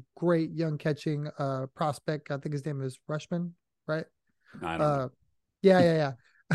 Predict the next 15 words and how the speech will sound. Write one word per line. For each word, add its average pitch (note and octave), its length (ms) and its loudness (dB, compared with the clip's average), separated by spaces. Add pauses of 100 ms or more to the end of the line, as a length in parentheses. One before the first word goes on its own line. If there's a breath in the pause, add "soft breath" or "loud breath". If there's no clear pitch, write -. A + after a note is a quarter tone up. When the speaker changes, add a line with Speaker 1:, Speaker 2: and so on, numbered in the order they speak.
(120)
Speaker 1:
yeah. - 260 10 (140)
<laughs> - 200 -18
Speaker 2:
You D3 200 12
Speaker 1:
He's A3 120 12
Speaker 2:
know, F2+ 80 8
I G2+ 60 8
Speaker 1:
a, G2 40 6
Speaker 2:
don't D2+ 140 0
know. C2+ 180 -8 (280)
Speaker 1:
he's A3 460 4
a, G#3 80 10
he's G3+ 220 6
a, F#3 240 6 (100)
they're, F#3+ 120 2
they're, F3+ 320 2